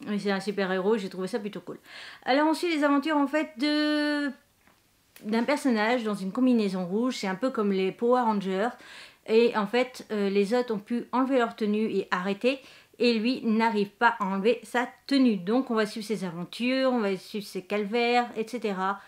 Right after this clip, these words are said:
Un manga plutôt sympa, mais un petit peu décevant sur l'ensemble. Je te laisserai aller voir la vidéo parce que c'est celui où j'ai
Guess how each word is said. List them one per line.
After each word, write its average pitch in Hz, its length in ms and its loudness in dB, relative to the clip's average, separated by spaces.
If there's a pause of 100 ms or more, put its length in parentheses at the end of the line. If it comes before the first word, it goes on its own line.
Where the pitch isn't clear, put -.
(280)
Un 226 80 -2
manga 214 300 2
plutôt 214 280 -6
sympa, 247 540 4
mais 240 240 2
un 247 60 0
petit 240 240 -8
peu 247 140 -2
décevant 247 440 -2
sur 302 180 -2
l'ensemble. 254 480 0
Je 214 120 -4
te 208 120 -4
laisserai 208 240 -4
aller 202 140 -2
voir 196 140 -2
la 185 80 -4
vidéo 208 380 -2
parce 208 220 -6
que 240 80 -6
c'est 226 140 -10
celui 220 260 -4
où 240 80 0
j'ai 202 240 0